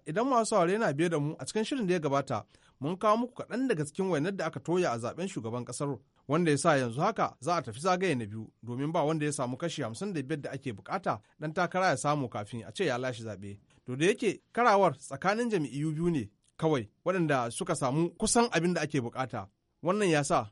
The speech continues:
sun shiga zawarcin sauran jam'iyyu domin neman goyon bayansu, amma jam'iyya ta zo ta uku a zaɓen, wato jam'iyyar N G C, ta ce ba za ta mara wa kowa baya ba a jam'iyyance, amma ba ta hana ya'yanta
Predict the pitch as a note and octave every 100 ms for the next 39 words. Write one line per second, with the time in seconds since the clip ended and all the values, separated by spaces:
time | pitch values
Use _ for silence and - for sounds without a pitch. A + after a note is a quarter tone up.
0 | _ - F#3 E3+ C#3 C#3+ F3 F3+ D3+ B2
1 | G3 G#3+ G#3 F3 B2 A2+ B2 B2 A#2+ C3+
2 | D3 D3 C#3+ C#3 C#3+ C#3 C#3 C#3+ C#3+ A2+
3 | G2+ - - B2 D#3 F#3+ E3 C#3 G#3 G#3+
4 | C#3+ D3+ D#3 D3+ F3 F#3 - A#2+ B2+ A#2
5 | A2 D3 A#2+ A#2 B2+ A#2+ D3 D#3 - F3
6 | E3 E3 - D#3+ G#2+ - C#3+ D3 D3+ C3
7 | D3+ C#3 C#3+ C#3 G#2+ - G3+ F#3+ F3+ E3+
8 | E3+ D#3 D3 _ - A#2+ A#2+ A#2 A#2 A2
9 | - A#2+ - - A#2 F#3+ A3 F3 G#3+ G#3
10 | D#3 E3 F3+ D#3